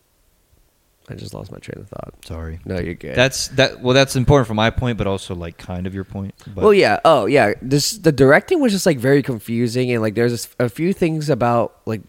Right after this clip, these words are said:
Speaker 1: mainly the end because, like, Cole was hearing me saying s-,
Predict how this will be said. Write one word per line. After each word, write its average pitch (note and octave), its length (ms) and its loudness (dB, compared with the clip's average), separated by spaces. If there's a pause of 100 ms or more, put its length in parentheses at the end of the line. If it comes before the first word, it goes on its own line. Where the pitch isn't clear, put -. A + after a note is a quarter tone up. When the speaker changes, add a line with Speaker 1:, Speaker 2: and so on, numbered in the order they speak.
Speaker 1:
mainly D#3 460 -2
the C3+ 140 0
end A2 180 -2
because, G#2 260 -6
like, G2+ 340 -8
Cole B2 200 -2
was G#2+ 120 -6
hearing G2+ 240 -10
me F#2+ 100 -10
saying F#2 300 -10 (180)
s-, - 180 -20